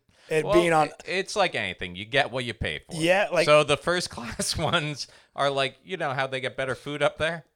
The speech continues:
Speaker 1: They're gonna get better
Speaker 2: Well,
Speaker 1: blowjobs
Speaker 2: first
Speaker 1: up
Speaker 2: off,
Speaker 1: there, too.
Speaker 2: there's no first class in Spirit. <laughs>
Speaker 1: No, no.
Speaker 2: So
Speaker 1: First class in Spirit is like, we give you a seat. Coach is like, "Did you bring your lawn furniture?"
Speaker 2: <laughs>
Speaker 1: Just set it up right back there.
Speaker 2: 'Cause a,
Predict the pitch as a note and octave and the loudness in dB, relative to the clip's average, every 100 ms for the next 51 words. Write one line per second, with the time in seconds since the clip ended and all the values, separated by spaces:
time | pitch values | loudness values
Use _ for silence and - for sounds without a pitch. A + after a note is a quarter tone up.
0 | _ G3 G3 F#3+ F3 D#3 C#3 C3 A#2 G#2 | _ -8 -4 -4 -2 -4 -2 -4 -2 0
1 | G#2 G3 E2 F2 - G3+ G3 D#3+ - - | 4 4 4 2 4 4 4 0 0 4
2 | A3 A3 G3 G#3 - F3 D#3 F3 D3+ C3+ | 4 4 4 4 4 2 2 0 -2 -2
3 | C3 - F3+ D#3+ A2 - - _ - - | -6 -6 -4 -4 -4 -12 -20 _ -20 -10
4 | G3 D3+ E2 D#2+ - D3+ D3+ G2 G3 E3+ | -4 -4 -4 -10 -10 -2 0 4 6 8
5 | D3+ C#3 G3 G3 - F#3+ - C3+ - E3+ | 6 2 -2 -2 2 0 0 -10 -8 -6
6 | C3 A2+ A#2 A#2 G#2+ _ A#2+ C3 A#2 B2+ | -6 -6 -4 -4 -6 _ -14 -12 -8 -8
7 | G#2+ F2+ - F2 E2+ - _ _ - C#3+ | -6 -8 -8 -10 -12 -14 _ _ -4 -2
8 | C#3+ - B2 G#2+ G#2+ - F#2+ A2+ A#2 A#2+ | -2 -6 -8 -2 -4 -4 -10 -10 -8 -8
9 | B2 B2+ A#2 G#2+ A2 G#2+ G2+ F#2+ D2 - | -6 -6 -6 -4 -2 -4 -6 -10 -10 -12
10 | C#2 - - - - G2+ - A2 G2+ G2 | -10 -10 -12 -16 -10 -8 -4 -4 -2 -4
11 | G2 F#2 F2 E2+ E2+ C#2 - _ - C3 | -4 -6 -6 -8 -10 -12 -14 _ -12 -8
12 | C3+ B2+ | -4 -4